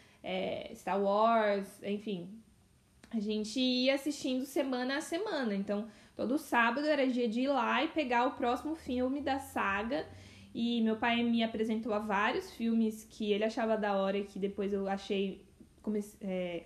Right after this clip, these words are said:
assisti e achei muito da hora, e, é, foi isso, assim. É, faz parte da, da minha vivência, é uma coisa que eu tenho com muito carinho. Pegaria filmes hoje? Não, até porque não tem mais filmes. É, <laughs> mas eu achava,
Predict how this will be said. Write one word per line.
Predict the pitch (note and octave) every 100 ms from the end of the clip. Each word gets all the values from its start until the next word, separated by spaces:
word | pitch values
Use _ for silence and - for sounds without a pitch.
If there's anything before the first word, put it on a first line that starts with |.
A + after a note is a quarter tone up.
| -
assisti | G3 - - G#3+
e | G3+
achei | G3+ G#3+
muito | G3+ G3 G3+
da | G#3+
hora, | G3+ F#3+ G3 C4 - - - - - - -
e, | A#3+ A#3+ C4 C#4 D4 C#4+ -
é, | A#3
foi | A#3+ D4 F4+
isso, | F4+ B3 -
assim. | F#3+ F#3 - - - _ - - -
É, | F#3+ F#3 F3 E3+ - - -
faz | G3+ G3
parte | G3+ A3 A3 A#3+ C#4+
da, | B3+ C4 B3+ A#3+
da | B3+
minha | B3+ C4
vivência, | C#4+ D4+ C4 C4 E4
é |
uma | D4+
coisa | D4 C4+
que | D4
eu |
tenho | C#4 C4+
com | C4+
muito | C#4 C#4+
carinho. | E4+ E4 B3+ B3+ F4 - - - - _ -
Pegaria | C#4+ C4+ C4
filmes | C4+ C#4+ A#3+ A#3+
hoje? | C#4+ A3 G3 F#3+ G3 -
Não, | D4+ E4 B3 G3
até | G#3
porque | A#3+ B3 C4+
não | C#4+
tem | D4+ C#4+
mais | C#4 D4 D#4+
filmes. | D4 C4+ G3+ F3 F#3+ -
É, | A#3 A3 A3 G#3+ G#3+ G#3 G#3 - B3+ - - - _
<laughs> | _ - - - - - -
mas | A3+ A#3+
eu | C4+
achava, | C#4 - D#4+ C#4